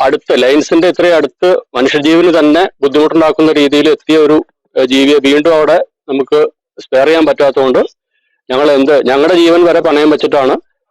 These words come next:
ആ, മയക്കുവെടി വെക്കാനുള്ള തീരുമാനം എടുത്തത്. ആ, അത് അക്ഷരാർത്ഥത്തിൽ ശരിയായി. നമ്മള്, ആ, ഡാർട്ട് ചെയ്തത്, ഫസ്റ്റ് ഡാർട്ട് കൊണ്ടില്ല, ആദ്യത്തെ ഡാർട്ട് നമ്മള് കടുവയ്ക്ക് കൊണ്ടില്ല.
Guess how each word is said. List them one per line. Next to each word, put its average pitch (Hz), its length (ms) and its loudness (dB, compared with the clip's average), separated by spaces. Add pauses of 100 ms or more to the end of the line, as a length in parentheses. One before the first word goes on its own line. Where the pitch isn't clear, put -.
(260)
ആ, 123 100 0
മയക്കുവെടി 131 400 0
വെക്കാനുള്ള 135 280 0
തീരുമാനം 131 360 0
എടുത്തത്. 127 320 -2 (680)
ആ, 110 380 -4 (680)
അത് 135 300 0
അക്ഷരാർത്ഥത്തിൽ 160 760 0
ശരിയായി. 147 520 0 (160)
നമ്മള്, 139 320 0 (500)
ആ, 120 240 0
ഡാർട്ട് 127 340 0
ചെയ്തത്, 151 320 2 (280)
ഫസ്റ്റ് 135 220 -4
ഡാർട്ട് 170 280 0
കൊണ്ടില്ല, 151 360 0
ആദ്യത്തെ 127 340 -2
ഡാർട്ട് 147 320 0
നമ്മള് 151 280 0 (960)
കടുവയ്ക്ക് 139 300 0
കൊണ്ടില്ല. 143 400 0